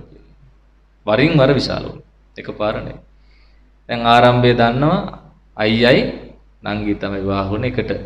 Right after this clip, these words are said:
ඉපදිච්ච දෙන්නෙක් නිවුන් දරුවනේ. ඔක්කොම නිවුන් දරුවෝ. නිසා හැමෝම එක වගේ. මෙයාලා හරි සමගි මොකෝ?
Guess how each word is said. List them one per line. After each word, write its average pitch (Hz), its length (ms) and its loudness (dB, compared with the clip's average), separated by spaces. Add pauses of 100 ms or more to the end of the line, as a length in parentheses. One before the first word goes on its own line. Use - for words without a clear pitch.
(240)
ඉපදිච්ච 104 340 -8
දෙන්නෙක් 135 400 0
නිවුන් 113 320 0
දරුවනේ. 151 400 6
ඔක්කොම 175 320 -2
නිවුන් 139 260 2
දරුවෝ. 101 360 -6 (600)
නිසා 185 160 2
හැමෝම 180 380 6
එක - 160 4
වගේ. 104 340 0 (1300)
මෙයාලා 180 280 6
හරි 202 140 8
සමගි 180 480 6
මොකෝ? 147 340 2